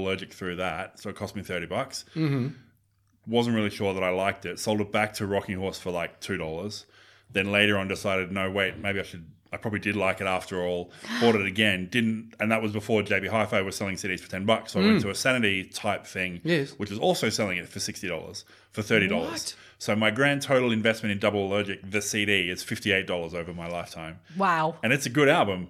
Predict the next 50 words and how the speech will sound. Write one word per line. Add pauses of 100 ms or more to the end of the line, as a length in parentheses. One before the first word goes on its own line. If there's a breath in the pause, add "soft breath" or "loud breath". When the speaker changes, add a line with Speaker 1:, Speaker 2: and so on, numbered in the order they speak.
Speaker 1:
but
it's
not
fifty-eight
dollars
good.
Speaker 3:
<laughs>
Speaker 2:
Sure.
Speaker 3:
For
Speaker 1:
So
Speaker 3:
fifty-eight,
you
could
probably
get,
like,
a
first
pressing
of
the
vinyl
or
something,
Speaker 1:
Yeah,
or
Speaker 3:
surely.
Speaker 1:
their
entire
back
catalogue
now.
It's
just
the
Speaker 3:
<laughs>
Speaker 1:
whole
thing.
So
Speaker 3:
That's
Speaker 1:
yes,
Speaker 3:
it.
Speaker 1:
no,
Speaker 3:
Dude,
it's
on
Speaker 1:
well
Speaker 3:
Spotify.
Speaker 1:
aware
of